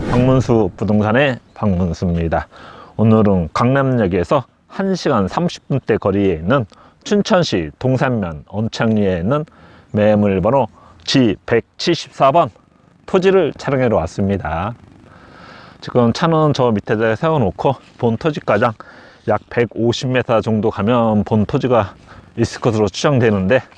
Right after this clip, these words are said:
거기까지는 지금 진입도로가 어떻게 되어 있는지 저도 잘 모르기 때문에 차를 일단은 저기다 세워놓고 걸어가면서 집 출입로를 한번 확인해 보도록 하겠습니다.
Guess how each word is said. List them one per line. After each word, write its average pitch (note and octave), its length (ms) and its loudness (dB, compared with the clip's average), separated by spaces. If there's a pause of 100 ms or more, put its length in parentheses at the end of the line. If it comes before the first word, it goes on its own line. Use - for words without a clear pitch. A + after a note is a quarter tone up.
(360)
거기까지는 A#2+ 680 0
지금 A2 500 0
진입도로가 A#2+ 1040 0 (540)
어떻게 A#2 420 0
되어 A2 260 2
있는지 G#2 400 2 (260)
저도 G#2 240 -2
잘 G#2+ 220 -2
모르기 A2 280 0
때문에 G#2+ 520 -2 (460)
차를 C3 240 0
일단은 A2 360 2
저기다 G2 300 0
세워놓고 D3 580 0 (680)
걸어가면서 G#2+ 760 0 (1300)
집 C3+ 240 2 (140)
출입로를 D#3 600 2 (140)
한번 C3+ 300 -2
확인해 C#3+ 340 0
보도록 G#2+ 460 -2
하겠습니다. A#2+ 880 2